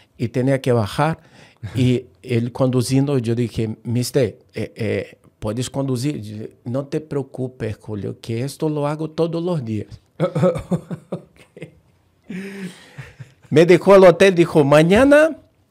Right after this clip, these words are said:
Speaker 1: a las nueve te quiero ver en el vestuario, antes de empezar el entrenamiento." Ya, eh, llegué al otro día y, y, y él me actualizó todo.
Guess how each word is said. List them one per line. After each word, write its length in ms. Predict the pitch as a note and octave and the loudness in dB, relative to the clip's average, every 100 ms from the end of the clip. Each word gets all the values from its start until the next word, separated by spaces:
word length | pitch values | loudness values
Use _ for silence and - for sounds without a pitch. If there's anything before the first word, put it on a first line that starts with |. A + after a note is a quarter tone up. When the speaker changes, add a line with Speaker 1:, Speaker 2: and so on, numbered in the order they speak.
| _ _ _ | _ _ _
Speaker 1:
a 120 | C3 C#3+ | 2 4
las 200 | C#3+ D3 | 4 4
nueve 360 | D3+ G3+ G#3+ | 6 4 4
te 160 | F#3+ E3 | 0 2
quiero 220 | E3+ E3 | 4 4
ver 160 | D#3 E3+ | 2 -2
en 60 | |
el 80 | D#3+ | -2
vestuario, 580 | D3+ - A2 F#2+ - G#2+ - _ _ _ _ _ _ _ _ _ _ _ _ _ _ - _ | -4 -8 -6 -4 -6 -12 -20 _ _ _ _ _ _ _ _ _ _ _ _ _ _ -20 _
antes 300 | A#2+ C#3 D3+ C#3+ | -4 -2 0 0
de 60 | |
empezar 360 | C3 A#2+ A#2+ A#2+ | 0 -2 -2 -2
el 80 | A#2 | -2
entrenamiento." 640 | A2 G#2+ G#2+ G2+ G2+ - _ _ - _ _ _ _ _ - | -4 -4 -4 -6 -10 -14 _ _ -20 _ _ _ _ _ -8
Ya, 480 | A#2+ D#3+ F#3 G#3 - | 4 6 6 2 2
eh, 320 | D3 C3+ C3 B2+ | 4 6 4 4
llegué 260 | D3 E3+ | 2 4
al 120 | G3 | 4
otro 220 | F#3 F3+ E3 | 2 -2 -4
día 380 | F#3 A3 A3 | -2 0 0
y, 260 | E3 B2 B2 | 0 0 -2
y, 460 | B2+ A#2 A2+ A2+ - | -4 -2 -2 -4 -6
y 140 | B2+ C3 | -2 -2
él 140 | C3 | -2
me 140 | C3+ | -4
actualizó 560 | A#2+ - A2+ A2+ A2 B2+ _ - | -4 -6 -10 -8 -10 -12 _ -10
todo. 340 | E2 - | -8 -10